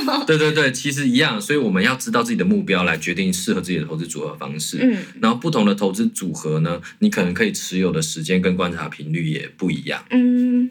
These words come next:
Speaker 2: 对，这样找出适合自己的东西。我们也会针对有做财务规划的客户，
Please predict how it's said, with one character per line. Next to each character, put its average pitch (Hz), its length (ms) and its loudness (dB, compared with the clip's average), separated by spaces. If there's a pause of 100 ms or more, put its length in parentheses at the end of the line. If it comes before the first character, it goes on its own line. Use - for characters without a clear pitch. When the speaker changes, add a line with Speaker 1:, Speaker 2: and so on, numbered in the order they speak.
Speaker 2:
对， 85 240 0
这 - 140 0
样 110 120 4
找 90 140 -2
出 95 160 -6
适 120 240 2
合 76 160 -2
自 85 160 -6
己 80 60 -4
的 65 100 -6
东 64 260 -10
西。 - 280 -8 (420)
我 - 100 -4
们 92 220 4
也 92 140 0
会 135 100 2
针 123 220 0
对 127 100 4
有 85 100 0
做 95 160 -2
财 85 160 -4
务 92 80 0
规 92 140 0
划 90 120 0
的 78 80 -4
客 104 220 -2
户， 80 220 -2